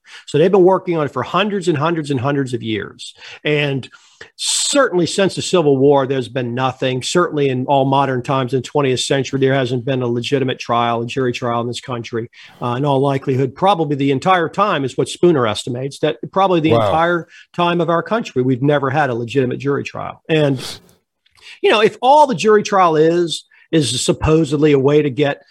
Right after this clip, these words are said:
Speaker 1: uh, some people to listen to the facts like they claim now and be independent, it's really not that good a system for that. <laughs> You know, uh, I've seen lots of juries. They suck. Tons of them have this. You actually would do better with being able to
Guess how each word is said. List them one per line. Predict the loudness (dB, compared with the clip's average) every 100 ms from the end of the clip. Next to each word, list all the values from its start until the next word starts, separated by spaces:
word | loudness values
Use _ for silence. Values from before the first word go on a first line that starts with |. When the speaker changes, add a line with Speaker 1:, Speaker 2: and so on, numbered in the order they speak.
| _ -6
Speaker 1:
uh, | -6
some | -2 -4
people | -4 0 0 4 2 2 -2
to | -2
listen | 2 2 2 0
to |
the | -2 -2 0
facts | 0 0 -4 -6
like | -6
they | -6
claim | -4 -2 0 0
now | -2 0 0
and | 0
be | 0
independent, | 0 -2 -4 -4 -2 -4 -6 _ _ -18 -4
it's | -4 2
really | 0 2
not | 2 2 2
that | 0 2
good | 2 0
a |
system | 0 -4 -4 -10
for | -10
that. | -12 -12 -16 _ _
<laughs> | -8 -4 2
You | 2
know, | 2
uh, | -4 -8 -12 -4 0 2
I've | 0 -2
seen | -2 0 2
lots | 2 0
of | -2
juries. | -2 -2 -2 -2
They | -2
suck. | 0 2 2 2 -4
Tons | -2 0 0
of | -2
them | 0
have | 0
this. | 0 0 4
You | 4
actually | 4 0 -4 -4
would | -2
do | 0 2
better | 2 2 4
with | 4 4 2 -10 -20 4
being | 4 6
able | 2
to | -2